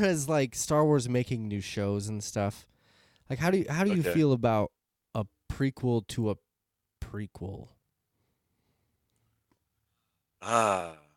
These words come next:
Speaker 2: the situation of the pre-pre-prequel.
Speaker 1: <laughs>
Speaker 2: <laughs>
Speaker 1: The, the
Speaker 2: Yes,
Speaker 1: pre-prequel
Speaker 2: it's a tricky
Speaker 1: sequel
Speaker 2: one.
Speaker 1: thing.
Speaker 2: I've only read the,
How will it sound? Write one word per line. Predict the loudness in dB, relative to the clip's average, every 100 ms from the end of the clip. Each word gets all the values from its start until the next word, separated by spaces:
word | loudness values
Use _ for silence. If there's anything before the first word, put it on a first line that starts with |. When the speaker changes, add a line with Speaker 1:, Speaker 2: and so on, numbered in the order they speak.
| _ _
Speaker 2:
the |
situation | -12 -10 -8 0 2 2 -4
of | -8 -6
the | -8
pre-pre-prequel. | -4 -4 -4 -6 -2 0 2 2 -2 -8
Speaker 1:
<laughs> | -16 -18 -18 -18 -16 -16 -16 _ -14 6
Speaker 2:
<laughs> | 10 10 10 10 8 8 4 6 2 0 -8 -4
Speaker 1:
The, | -4 -4 _
the | -6
Speaker 2:
Yes, | -2 4
Speaker 1:
pre-prequel | 4 4 4 4 6 8 8
Speaker 2:
it's | 6
a | 4
tricky | 4 4
Speaker 1:
sequel | 4
Speaker 2:
one. | 2 0
Speaker 1:
thing. | -8 -12 -12 -14 -18 _ _ _ _ _ _ 2
Speaker 2:
I've | 6 8
only | 8 8
read | 10 10
the, | 8